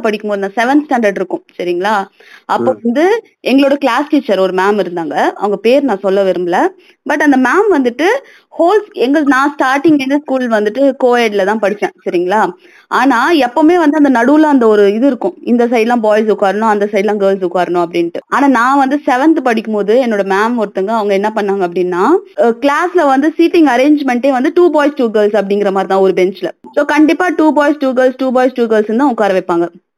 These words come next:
Speaker 1: ஓகே, கேட்டானா இது கோஎட், பிளஸ் நீங்க வந்து எல்லாரோடையுமே வந்து சகஜமா பழகணும், உங்களுக்கு வந்து அந்த எக்ஸ்போஷர் இருக்கணும்,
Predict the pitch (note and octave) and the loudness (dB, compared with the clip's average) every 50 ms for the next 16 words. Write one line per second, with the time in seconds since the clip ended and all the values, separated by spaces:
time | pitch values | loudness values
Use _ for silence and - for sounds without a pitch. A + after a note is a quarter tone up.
0 | _ - - F#3+ F#3+ - G#3 F#3+ F#3 - _ _ - - - _ - D#4 E4+ F#4 | _ -8 -8 -6 -4 -2 -2 -4 -4 -6 _ _ -20 -20 -20 _ -2 -2 -2 0
1 | - E4 D#4 D4+ F#4 G#4+ F#4+ C4 B3+ A#3+ C#4 B3+ B3 C4 B3+ A3 C#4 G4 G#4 - | 0 0 0 0 0 0 0 -2 -2 -2 0 2 2 2 2 2 0 0 -2 -4
2 | - - _ _ _ - E4+ G#4 G#4 - D#4+ D4 D4 C4+ C4 C4 C4+ E4 F4+ F4 | -10 -20 _ _ _ -2 0 0 2 4 4 4 4 4 4 2 2 2 2 2
3 | D4+ C4 C4 C#4 D4+ D#4 D4+ D4 C#4 C#4 C#4 D#4+ F4+ D#4+ C#4 C#4 D#4 D4 C#4+ A#3+ | 2 2 0 0 0 2 2 2 2 2 2 2 2 2 0 -2 -2 -2 -2 0
4 | A#3+ A#3+ B3 B3+ B3+ B3+ B3 A#3 G#3 G#3+ A3 G#3 G#3 F#3+ G3 G#3 G#3 F#3+ F3 F3+ | 0 0 0 0 -2 -2 0 0 0 0 0 0 0 0 2 2 2 2 0 -4
5 | - _ _ _ _ A3 A#3 C4 C4 C4 A#3 A#3+ A#3+ B3+ C4 D#4+ D#4 C#4+ B3+ A3 | -8 _ _ _ _ -2 0 0 0 0 0 0 0 0 2 0 2 2 0 0
6 | - - - C#4+ C#4 C#4+ C#4 C4+ G#3 G3+ G3 G3+ A3 G#3 A3 F#3+ F3+ F#3 G3 F#3 | -2 -2 -2 0 0 2 2 0 0 2 2 0 2 0 0 0 0 0 0 0
7 | E3+ F#3 | -2 -4